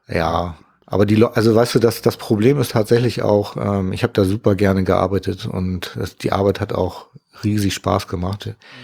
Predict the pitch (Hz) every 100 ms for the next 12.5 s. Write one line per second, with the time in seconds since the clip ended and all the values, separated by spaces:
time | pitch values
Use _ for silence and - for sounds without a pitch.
0 | - 107 104 - _ - 98 101 104 98
1 | 98 - - 101 107 107 110 113 92 104
2 | 104 101 101 101 95 - - - _ _
3 | - 107 110 104 98 92 - - 107 117
4 | - - - _ _ - 107 101 104 107
5 | 123 - 98 95 107 101 101 87 - 104
6 | - 101 92 - 92 98 110 - _ _
7 | - - 147 143 139 135 139 _ _ -
8 | 104 98 92 107 101 98 - 101 104 -
9 | - - - 95 95 101 104 120 110 -
10 | 104 - - 98 98 95 98 98 98 117
11 | 110 98 92 98 - - 92 95 104 101
12 | 104 95 92 87